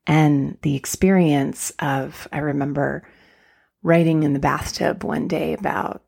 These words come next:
what I wanted my business to feel like, and writing, "I want it to feel like a romantic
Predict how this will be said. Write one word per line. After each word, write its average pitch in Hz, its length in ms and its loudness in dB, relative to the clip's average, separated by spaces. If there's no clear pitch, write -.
what 160 180 -4
I 139 80 0
wanted 147 640 0
my 147 160 -2
business 147 720 0
to 143 120 -2
feel 208 540 2
like, - 560 -8
and 147 540 -2
writing, 151 640 2
"I 156 140 -4
want 151 240 2
it - 160 0
to 170 120 -2
feel 160 720 0
like - 160 0
a 160 80 4
romantic 151 1200 2